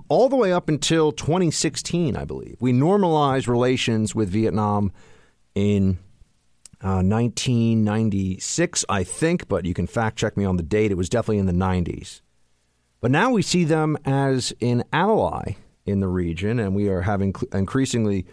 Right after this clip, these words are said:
uh, close cooperation with them. They have political repression, and there's still some, there's lots of internal problems, but they want to be a good trading partner. The Vietnamese,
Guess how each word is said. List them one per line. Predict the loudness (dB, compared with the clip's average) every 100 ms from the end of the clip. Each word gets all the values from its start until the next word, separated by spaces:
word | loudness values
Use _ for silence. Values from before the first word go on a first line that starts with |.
| -20 -20 -20 -10
uh, | -4 -2 -4 -2
close | -2 0 0
cooperation | 0 0 0 0 0 0
with | -2
them. | 0 -2
They | 2 2
have | 2 0
political | 2 2 2 2
repression, | 0 2 0 2 2 2
and | 2 0
there's | -2
still | 0 -2
some, | 0 -2 -4 -8 -8
there's | -2
lots | 0 0 0
of |
internal | -2 0 -2 -2
problems, | 0 0 0 -2 -4 -8 -18 -20 _ _ _
but | 0 2 2 0
they | -2 0 2 2 0 -4
want | -8 -8 -2 0 0 0
to |
be | 0
a | 0
good | 0 -2
trading | 2 2 2
partner. | 2 2 2 2 0 2
The | 0 0
Vietnamese, | 2 0 2 0 2 0 -2 -6